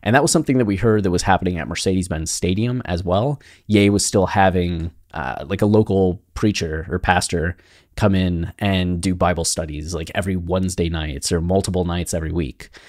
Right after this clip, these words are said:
So that seems to be part of his process in general. And it seems like something Digital Nas maybe picked up from that and is bringing to, like, people. Like, "I'm not just gonna do it with the group here, but I'm gonna do Instagram Bible studies," which is cool to see.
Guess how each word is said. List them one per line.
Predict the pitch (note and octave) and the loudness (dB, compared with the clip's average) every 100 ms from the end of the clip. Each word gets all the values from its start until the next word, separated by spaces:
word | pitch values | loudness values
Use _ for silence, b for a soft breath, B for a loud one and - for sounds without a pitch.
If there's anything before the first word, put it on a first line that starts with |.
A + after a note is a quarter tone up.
| B B | B B
So | A#2 G2+ | 2 4
that | A2+ | 4
seems | - B2 | 4 2
to | G#2+ | 2
be | G#2 | 0
part | - G2+ | 2 2
of | F2 | 0
his | - G#2 | -2 -4
process | - G2 F2+ G2 E2+ - | 0 0 2 0 -2 -2
in | F2+ | -2
general. | D#2+ F2+ A#2 C3+ B2 | 0 0 2 0 -4
And | - F#2+ | -4 -4
it | E2+ | -2
seems | G2+ F#2 | 0 0
like | F2 | 0
something | - F#2 F2 | -2 -2 -4
Digital | F#2 F2+ E2+ E2+ | -4 -4 -2 -4
Nas | F2 F2+ F2+ F2 - - b b b | -2 0 0 -2 -4 -6 b b b
maybe | F#2 A#2+ C3 | 4 4 4
picked | D3 - | 0 2
up | D#3 - - - | 0 0 -18 -8
from | - D#3 | 0 2
that | D#3+ E3 - | 2 -2 0
and | G#2 | 0
is | G2 | 0
bringing | F#2 G2+ F#2 F#2+ | 2 2 2 2
to, | F2+ F2 | 0 0
like, | E2 - - | -2 -4 -8
people. | - A#2+ - D#2 F#2+ | -4 -4 -4 -12 -12
Like, | - E2 D#2+ - | -4 -4 -2 -2
"I'm | G2+ | 0
not | F#2 C#2+ | 0 -2
just | - | -4
gonna | G2+ F2 | -2 -2
do | F#2 F2 | 0 0
it | D2+ | -2
with | F2 | -4
the | E2 | -4
group | F#2 D#2+ - | -2 -2 0
here, | D#3+ B2+ | 4 4
but | F2+ E2 | 4 0
I'm | F2+ | 0
gonna | F2 E2+ | -2 -4
do | E2+ E2+ E2+ F2 b b b | -6 -4 -4 -6 b b b
Instagram | A2 - G2 F#2 F2+ E2+ | 0 2 2 2 2 2
Bible | E2 F2+ | 0 0
studies," | - E2+ E2+ F2 E2+ - _ - | -2 -4 -2 -2 -4 -8 _ -14
which | - A2 | -4 -4
is | |
cool | - E3+ | 0 0
to | A2 | 2
see. | - F#2 D2+ | 0 0 0